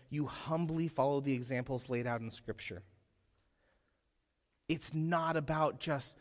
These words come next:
"God, gimme, God, gimme, God, gimme." It's, "God, you are so good and so mighty, and humbly, God, I ask you for, for help. God, I thank you for your goodness and grace.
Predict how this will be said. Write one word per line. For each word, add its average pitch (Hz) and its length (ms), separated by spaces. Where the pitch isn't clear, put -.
"God, 156 320
gimme, 151 280
God, 143 260
gimme, 156 240
God, 131 260
gimme." 143 380
It's, 135 260
"God, 160 320
you 147 220
are 127 100
so 156 440
good 147 440
and 147 160
so 160 480
mighty, 143 640
and 143 120
humbly, 160 560
God, 156 240
I 151 220
ask 165 360
you 143 80
for, 139 380
for - 120
help. 175 360
God, 165 200
I 143 100
thank 196 520
you 175 240
for 160 160
your 147 320
goodness 175 580
and 127 240
grace. 170 560